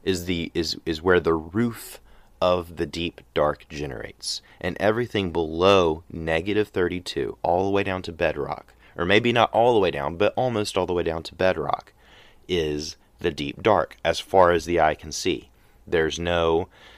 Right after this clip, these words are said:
eh, there's no individual Deep Dark biome caves. It's just one worldwide cave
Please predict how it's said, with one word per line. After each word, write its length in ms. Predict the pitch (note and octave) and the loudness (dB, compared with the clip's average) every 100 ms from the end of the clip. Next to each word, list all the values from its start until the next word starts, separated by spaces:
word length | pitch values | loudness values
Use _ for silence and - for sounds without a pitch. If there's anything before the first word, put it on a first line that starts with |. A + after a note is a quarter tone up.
| - - | -12 -6
eh, 80 | F2 | -6
there's 240 | D2 F2+ E2 | -2 -2 0
no 540 | F#2 F2+ E2+ E2+ D#2+ - | 0 4 4 4 0 -4
individual 760 | G#2+ G#2+ A2 G2+ G2+ F#2+ F2+ | -6 -4 -2 -2 -2 -2 -4
Deep 420 | D#2+ D2+ G2 - F2+ | -4 -6 -6 -6 0
Dark 280 | F2+ F#2 | 0 0
biome 600 | F2+ E2+ E2+ E2 D2+ C#2+ - | 2 4 4 2 -2 -8 -12
caves. 760 | C3 C3+ C3+ B2+ A#2 A2 - - - - | -2 2 4 2 -2 -6 -10 -14 -18 -6
It's 180 | F2+ - | -4 -2
just 400 | - E2 - - | -2 -4 -4 -14
one 640 | F#2+ F#2+ G#2+ G#2 G2 G2 - _ _ - | -8 -4 -2 -2 -2 -6 -12 _ _ -20
worldwide 960 | E2 E2 A2 G#2+ G#2+ F2+ E2 E2 E2 - | -8 4 6 6 4 0 2 2 0 -6
cave 680 | - D#2+ D#2+ D#2 D2+ - | -14 -8 -6 -6 -8 -12